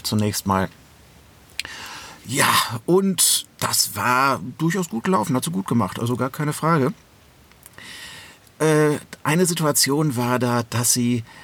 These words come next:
so richtig mit Begeisterung erzählt hatte, was Freifunk ist und ob der Mensch denn dabei sein möchte und so weiter. Und der Mensch hatte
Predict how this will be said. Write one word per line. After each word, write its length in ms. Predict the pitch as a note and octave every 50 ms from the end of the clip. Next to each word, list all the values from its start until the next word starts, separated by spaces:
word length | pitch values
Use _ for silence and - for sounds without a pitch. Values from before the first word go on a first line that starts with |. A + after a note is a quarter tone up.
| - -
so 160 | - - A2+
richtig 320 | - A#2+ A#2+ - C#3+ B2
mit 160 | A#2+ A#2 - -
Begeisterung 680 | G#2+ - G2+ G2 B2 C#3+ C#3 - - - A#2 A#2 A2+ -
erzählt 560 | - - - - - G#2+ A2+ D3+ F#3 F#3 - E3+
hatte, 420 | E3 D#3+ - E3 D#3+ D#3 C#3 A2
was 140 | A2+ A2+ G#2+
Freifunk 520 | - - A2 A2 A2 - - F2+ F#2 - -
ist 420 | F3+ G3+ F#3+ - - - - -
und 180 | A#2+ B2+ A#2+ -
ob 180 | A2+ A2+ -
der 120 | - B2 A#2
Mensch 240 | A#2+ A#2+ A2+ -
denn 140 | - G#2+ G#2
dabei 320 | F#2+ F2+ - F2+ A2+ E3+ F3
sein 240 | D3+ D3+ D3 C#3+
möchte 460 | C3+ C#3 C#3+ C3 - - - B2+ B2+ -
und 180 | - A#2 A2
so 200 | - - E2 D2
weiter. 420 | - D2+ B2+ C#3 - C3 C#3 C3 - - - - - - - - - - - - - -
Und 220 | - A#2 A#2 A2 G#2
der 100 | F#2 F2+
Mensch 320 | F#2 F#2+ F#2+ F2+ - -
hatte 340 | G2+ F#2+ - A#2+ C#3 E3